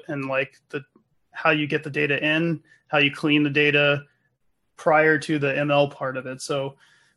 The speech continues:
uh, the database one was interesting to me 'cause, yeah, um, but, but I see sort of that distinction when I look at it. Like, this is more for the ingestion and cleansing of data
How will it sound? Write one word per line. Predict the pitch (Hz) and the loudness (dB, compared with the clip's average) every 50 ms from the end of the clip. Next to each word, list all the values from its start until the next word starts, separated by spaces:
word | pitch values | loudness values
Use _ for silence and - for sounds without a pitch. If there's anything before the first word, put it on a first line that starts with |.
| _ _ _ _ _ _ | _ _ _ _ _ _
uh, | - - - _ - - _ _ _ _ _ _ _ _ _ _ _ _ | -18 -18 -18 _ -20 -20 _ _ _ _ _ _ _ _ _ _ _ _
the | 180 160 | 2 6
database | 208 226 285 302 240 254 220 - - | 6 6 6 6 4 4 2 2 4
one | 196 190 190 190 185 185 175 | 4 6 6 6 4 4 2
was | 165 170 151 | 2 2 2
interesting | 175 170 - 160 - - 170 156 | 0 -2 -2 -4 -2 -2 -2 -2
to | 143 - 156 | 0 0 0
me | 156 160 151 | 2 2 2
'cause, | 151 151 143 135 123 - - - - - _ _ _ _ _ 208 202 | 0 -2 -4 -4 -6 -8 -12 -12 -14 -20 _ _ _ _ _ -20 -14
yeah, | 170 165 151 143 127 123 131 - - _ _ _ _ _ | -8 -4 -4 -4 -2 -4 -6 -8 -12 _ _ _ _ _
um, | 165 160 151 147 143 143 143 143 - _ _ _ _ _ - _ _ | -6 -4 -2 -2 -4 -4 -8 -10 -14 _ _ _ _ _ -20 _ _
but, | 160 151 - | -8 -6 -4
but | - 151 | -2 0
I | 160 170 | 2 2
see | 165 - 247 240 | 2 2 0 0
sort | 208 - - 185 175 | 0 2 2 2 2
of | 160 | 4
that | 156 156 151 147 147 - _ _ | 6 6 4 4 2 -2 _ _
distinction | - 139 - - - 151 143 143 - 143 131 135 135 135 - _ _ _ _ _ 110 220 | -6 -6 -4 -4 -4 -4 -4 -2 -4 -4 -4 -6 -6 -8 -10 _ _ _ _ _ -18 -16
when | - 135 165 156 147 | -12 -6 -6 -2 0
I | 143 147 143 | 2 2 2
look | 139 139 139 - | 0 -2 -4 -4
at | 139 135 135 139 | -4 -4 -2 -4
it. | 135 139 | -4 -6
Like, | 160 151 147 143 | -6 -8 -6 -4
this | 175 165 185 | -4 -4 -2
is | 170 147 | -2 0
more | 175 170 165 156 | 0 2 2 2
for | 156 - 151 | 0 -2 -4
the | 143 139 | -4 -4
ingestion | 139 143 139 180 180 170 - - 175 165 165 165 147 147 - - _ _ _ _ _ | -4 -2 2 4 4 4 4 0 0 0 0 0 -2 -4 -10 -20 _ _ _ _ _
and | 147 143 135 | -8 -8 -8
cleansing | - - 165 156 156 143 156 151 | -4 -2 -2 0 0 0 0 -2
of | 147 135 | -2 -2
data | 131 147 147 147 139 143 139 139 139 135 | 0 0 0 2 2 2 2 2 0 -2